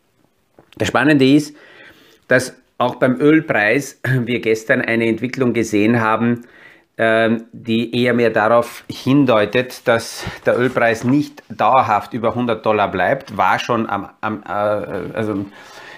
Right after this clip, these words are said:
am Ende des Tages, am Abend nicht mehr über hundert Dollar. Das ist kurzfristig in der Früh gewesen und ist dann deutlich zurückgelaufen. Und, ähm, gestern am Abend war nur mehr bei zweiundneunzig Dollar wieder.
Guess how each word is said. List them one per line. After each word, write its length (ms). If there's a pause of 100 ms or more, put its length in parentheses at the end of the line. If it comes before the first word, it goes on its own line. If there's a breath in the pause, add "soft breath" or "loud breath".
am 80
Ende 180
des 200
Tages, 420
am 120
Abend 460
nicht 340
mehr 320
über 280
hundert 320
Dollar. 240
Das 160
ist 160
kurzfristig 520
in 120
der 100
Früh 240
gewesen 460
und 140
ist 180
dann 120
deutlich 460
zurückgelaufen. 920 (680 loud breath)
Und, 140
ähm, 500
gestern 280
am 120
Abend 400
war 100
nur 220
mehr 460
bei 240
zweiundneunzig 880 (240)
Dollar 320
wieder. 440